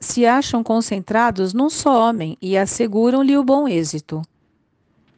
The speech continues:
Os pensamentos que forem enviados por eles são semelhantes a uma brisa suave, mas,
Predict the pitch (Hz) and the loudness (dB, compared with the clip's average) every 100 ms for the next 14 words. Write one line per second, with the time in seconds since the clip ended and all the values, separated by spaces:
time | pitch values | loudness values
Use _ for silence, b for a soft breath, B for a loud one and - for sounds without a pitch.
0 | _ _ _ _ _ _ - - - 170 | _ _ _ _ _ _ -8 -4 0 0
1 | - 202 247 359 - 294 247 226 - 196 | 0 0 2 0 -2 0 0 0 2 4
2 | 190 170 - 180 247 220 190 190 214 175 | 4 2 -2 -4 -2 0 0 2 0 -4
3 | 165 - 165 151 220 214 - - - - | -8 -6 -4 2 4 2 -2 -10 -14 -16
4 | _ _ _ _ _ _ _ - 254 247 | _ _ _ _ _ _ _ 0 2 4
5 | 311 285 202 226 277 269 190 170 196 220 | 4 4 4 2 2 0 -4 -2 0 0
6 | 214 247 240 240 - 262 240 247 170 156 | 0 -2 -2 -4 0 2 2 0 -4 -8
7 | _ _ _ _ _ _ - 220 294 330 | _ _ _ _ _ _ -4 0 0 -2
8 | - | -8